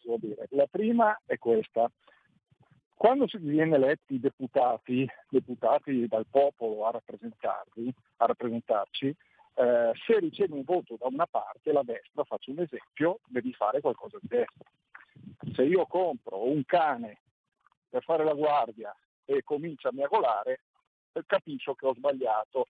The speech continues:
ho comprato qualcosa, cioè ho qualcosa che mi ha, eh, deluso. Allora, la cosa è questa, ti faccio due esempi semplicissimi. Il primo è questo, Rosa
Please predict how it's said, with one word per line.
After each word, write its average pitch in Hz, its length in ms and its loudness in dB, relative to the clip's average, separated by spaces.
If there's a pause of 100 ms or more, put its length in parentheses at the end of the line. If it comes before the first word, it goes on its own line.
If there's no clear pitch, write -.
(600)
ho 147 160 0
comprato 151 420 -2
qualcosa, 120 640 -2
cioè - 260 -2
ho - 160 0
qualcosa 165 580 -2
che 127 160 -6
mi 127 180 -10
ha, 120 260 -2
eh, 113 680 -16 (480)
deluso. 117 560 0 (360)
Allora, 147 300 2
la 156 100 -2
cosa 254 220 -2
è - 40 -6
questa, 123 280 -6
ti 151 100 -18
faccio 208 280 -2
due 202 200 0
esempi 185 340 -4
semplicissimi. 156 680 -8
Il 151 100 -10
primo 185 220 -2
è 165 80 0
questo, 135 540 -2 (400)
Rosa 214 640 0